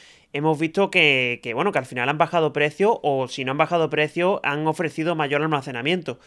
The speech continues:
Por lo tanto, que los catorce Ultra y catorce vayan a salir a este precio, yo, a ver, yo sobre el papel diría que sí, ¿eh? Pero, eh, viendo la última, los últimos movimientos de la marca, yo no descartaría que fuesen un poquito más baratos.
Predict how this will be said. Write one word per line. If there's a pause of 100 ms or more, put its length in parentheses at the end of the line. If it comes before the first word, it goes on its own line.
(360)
Por
lo
tanto,
que
los
catorce
Ultra
y
catorce
vayan
a
salir
a
este
precio, (800)
yo,
a
ver,
yo
sobre
el
papel
diría
que
sí,
¿eh? (100)
Pero,
eh,
viendo
la
última,
los
últimos
movimientos
de
la
marca,
yo
no
descartaría
que
fuesen
un
poquito
más
baratos.